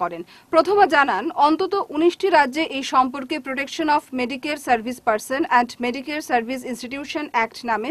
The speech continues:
বিল পাশ হয়ে আইনে পরিণত হয়েছে, কিন্তু তার সঠিক বাস্তবায়ন এখনো অধরা রয়ে গেছে, যার ফলে বারবার এই ধরনের ঘটনার পুনরাবৃত্তি হচ্ছে। তার বক্তব্য, ডক্টর সেউজ সেনাপতি সহ বাকি ডাক্তারদের উপর এ ধরনের নিগ্রহের ঘটনা যদি এভাবে বেড়ে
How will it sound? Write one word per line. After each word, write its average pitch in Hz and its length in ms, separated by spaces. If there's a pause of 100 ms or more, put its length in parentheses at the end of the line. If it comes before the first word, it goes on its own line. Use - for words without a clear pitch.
বিল 240 160 (100)
পাশ 226 160 (120)
হয়ে 294 140 (120)
আইনে 240 280
পরিণত 202 360
হয়েছে, 208 300 (500)
কিন্তু 339 260
তার 339 120 (100)
সঠিক 403 360
বাস্তবায়ন 294 440 (160)
এখনো 320 320
অধরা 254 280
রয়ে 180 240
গেছে, 180 240 (520)
যার 302 240
ফলে 339 200 (140)
বারবার 269 340 (140)
এই 262 120
ধরনের 269 360
ঘটনার 247 360
পুনরাবৃত্তি 226 580
হচ্ছে। 196 280 (520)
তার 320 160 (100)
বক্তব্য, 269 320 (160)
ডক্টর 320 240 (120)
সেউজ 330 200 (100)
সেনাপতি 339 440 (100)
সহ 311 140 (180)
বাকি 262 200 (100)
ডাক্তারদের 254 480
উপর 302 160 (140)
এ - 20 (100)
ধরনের 262 360
নিগ্রহের 247 400
ঘটনা 254 260 (100)
যদি 262 240
এভাবে 254 300
বেড়ে 240 200